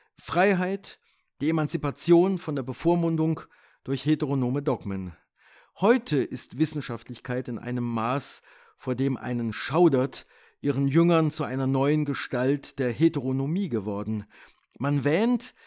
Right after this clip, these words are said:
wenn man nach wissenschaftlichen Regeln sich richtet, dem wissenschaftlichen Ritual gehorcht, mit Wissenschaft sich umgibt, gerettet zu sein.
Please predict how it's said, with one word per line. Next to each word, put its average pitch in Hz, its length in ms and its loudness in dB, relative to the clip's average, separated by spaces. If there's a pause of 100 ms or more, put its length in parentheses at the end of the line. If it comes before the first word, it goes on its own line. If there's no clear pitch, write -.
(160)
wenn 160 180 0
man 160 180 0
nach 143 220 -4
wissenschaftlichen 156 640 -6
Regeln 180 320 -2
sich 165 220 -8
richtet, 170 440 -2 (340)
dem 139 200 2
wissenschaftlichen 170 800 -2
Ritual 156 640 0
gehorcht, 165 720 -2 (300)
mit 131 260 -4
Wissenschaft 165 540 -2
sich 151 140 -8
umgibt, 151 600 -6 (400)
gerettet 160 480 -4
zu - 180 -8
sein. 101 440 -6